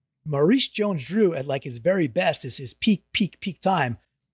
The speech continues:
was that combination of, like, he could be, he could be a little bit patient, but he, he would hit the hole like, like a little bulldog and be super difficult to, to,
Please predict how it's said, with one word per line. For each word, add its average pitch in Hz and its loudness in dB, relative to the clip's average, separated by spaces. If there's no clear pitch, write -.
was 160 2
that 165 -2
combination 175 -2
of, 117 -12
like, 120 -12
he 165 -6
could 151 -8
be, 175 -2
he - -18
could 131 -8
be 240 4
a 302 2
little 180 0
bit 131 -10
patient, 117 -4
but 139 -8
he, 131 -8
he 135 -10
would 131 -6
hit 180 0
the 160 0
hole 208 4
like, 156 -2
like 143 -16
a 123 -4
little 175 0
bulldog 135 -4
and 131 -6
be 131 -8
super - -2
difficult 185 -4
to, 180 -2
to, 180 -10